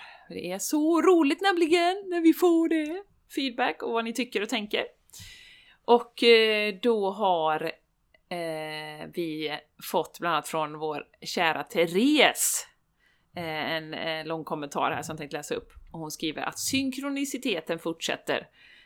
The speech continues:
Lång runda idag. Therese har ju hundar då, så att hon är ute varje dag. Och då räcker inte ett avsnitt.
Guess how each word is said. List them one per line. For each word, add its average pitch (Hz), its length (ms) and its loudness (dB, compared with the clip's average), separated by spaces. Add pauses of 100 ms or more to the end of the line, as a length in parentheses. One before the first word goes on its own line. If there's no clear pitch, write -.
(120)
Lång 254 540 2
runda 214 380 2
idag. 156 380 0 (100)
Therese 170 300 -2
har 165 60 -2
ju 143 100 2
hundar 165 380 0
då, 143 140 0
så 139 120 -8
att - 80 -20
hon 139 140 -10
är 139 40 -10
ute - 200 -10
varje 107 140 -4
dag. - 120 -6 (760)
Och 180 140 2
då 254 260 6
räcker 247 300 4
inte 196 200 0
ett - 280 0
avsnitt. - 540 0